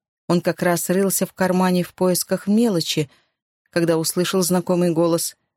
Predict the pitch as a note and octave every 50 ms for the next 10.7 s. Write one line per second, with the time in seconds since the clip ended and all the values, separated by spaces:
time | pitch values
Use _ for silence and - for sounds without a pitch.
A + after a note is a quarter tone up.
0 | _ _ _ _ _ - - D3+ D3 - - - A3+ B3+ D4 D4 _ - - -
1 | - A3 G#3 G#3 G3+ - - - - D#3 D#3 D#3+ E3+ F#3+ F3+ F3 F3 E3 - -
2 | - - - C#3 B2+ G#2+ - - C3 A2+ A#2+ A#2 - - - - _ _ _ _
3 | _ _ _ _ _ _ _ _ _ - - F3 E3+ E3+ F#3+ F3+ - - - F3
4 | E3+ - - D#3+ D#3+ E3+ D#3 D#3+ D3+ D3+ D3+ C#3+ C#3 C#3 C3+ C3+ C3 C3+ E3+ G#3+
5 | B3 B3 A#3 A3 _ _ _ _ _ _ - - D#3+ E3 G3+ G#3+ A#3+ C4+ C4+ B3
6 | A3 G3+ G#3 G#3+ G3+ F#3 G3 F#3+ - E3+ - - - A2+ A2+ A#2 - - - -
7 | C3+ D3 _ _ _ _ _ _ _ _ _ _ _ _ _ - F#3 D#3+ D#3+ -
8 | - - F3+ F3+ E3 F#3+ G3+ G3 F#3+ F#3+ F#3+ G3+ G3 F3 D3 C#3 C3+ _ _ _
9 | _ _ _ _ _ _ - - F#3 E3+ E3 D#3+ D#3+ D3+ D3 D#3 D#3+ D#3+ D#3+ F#3
10 | G#3 G3+ F#3 - - F#3 F3+ F#3+ G3 F#3+ F#3 - -